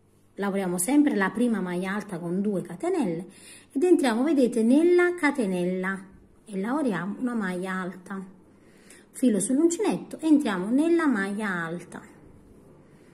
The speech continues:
e lavoriamo una maglia alta. Di nuovo qui vedete abbiamo la catenella, entriamo nella catenella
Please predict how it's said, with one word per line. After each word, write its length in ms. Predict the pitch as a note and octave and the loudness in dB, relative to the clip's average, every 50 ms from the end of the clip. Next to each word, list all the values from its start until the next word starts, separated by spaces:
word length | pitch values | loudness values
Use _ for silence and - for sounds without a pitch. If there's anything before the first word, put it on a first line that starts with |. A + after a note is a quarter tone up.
| _ - - - - - | _ -20 -20 -20 -20 -18
e 140 | - - F3 | -8 -6 -4
lavoriamo 500 | G#3 C4+ D4+ F4 D4+ G#3 D3+ D3+ F3+ G#3 | -4 -2 -4 -4 -4 -6 -6 -8 -8 -8
una 140 | A3 G#3+ G3 | -6 -4 -4
maglia 400 | F#3 F3 E3+ E3 D#3+ E3+ D#3+ D#3+ | -4 -6 -6 -8 -8 -10 -10 -12
alta. 200 | E3+ - - - - - - - - - - - - - - - - - - | -14 -16 -20 -20 -20 -20 -20 -20 -20 -20 -20 -20 -20 -20 -20 -20 -20 -6 6
Di 140 | C4+ D#4+ | 8 10
nuovo 320 | F4+ D#4+ C4+ A#3 A3+ A#3 A3+ | 10 10 10 8 6 2 0
qui 180 | - - D4+ | 0 2 2
vedete 380 | C#4+ C4+ C4+ A3 A3 G#3 G#3 G#3+ | 4 4 2 2 0 0 -2 -4
abbiamo 320 | G3+ F#3+ G#3 G3+ F#3+ F#3+ | -4 -4 -4 -2 -2 -2
la 140 | F#3+ G3+ A#3+ | -4 -4 -4
catenella, 640 | - E4 E4 E4+ G#4 G4+ F4 A#3+ F#3+ F3+ F3 E3+ F3 - - | -4 -4 -4 -2 -2 0 0 0 0 0 -2 -4 -6 -4 -4
entriamo 420 | C#4 C4 B3+ - G#3+ F#3+ F3+ F3+ | -4 -4 -2 -4 -6 -4 -4 -4
nella 460 | F#3 A3 B3 C4+ C4+ A3 F#3+ F3+ F#3 | -2 0 0 2 2 0 -2 -2 -4
catenella 680 | F3+ - C4+ - F#4+ F4+ C#4 F#3+ F3 F3+ G3+ A3 A#3 | -6 -8 -8 -4 0 0 0 0 0 -2 -4 -6 -8